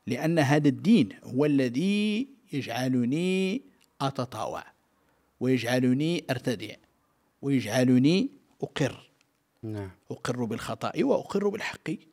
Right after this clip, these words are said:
Speaker 1: أؤدي الواجب وأطالب بالحق.
Speaker 2: نعم.
Speaker 1: لأن عندي من، من يحدده. لكن عندما تقول لي: "هذه الأسرة لابد أن يكون لها رأسان"،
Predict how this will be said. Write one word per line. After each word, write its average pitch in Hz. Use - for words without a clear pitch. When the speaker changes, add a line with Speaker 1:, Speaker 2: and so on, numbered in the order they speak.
Speaker 1:
أؤدي 131
الواجب 131
وأطالب 208
بالحق. 220
Speaker 2:
نعم. 107
Speaker 1:
لأن 131
عندي 156
من، 233
من 180
يحدده. 127
لكن 151
عندما 208
تقول 170
لي: 196
"هذه 165
الأسرة 151
لابد 156
أن 156
يكون 139
لها 120
رأسان"، 113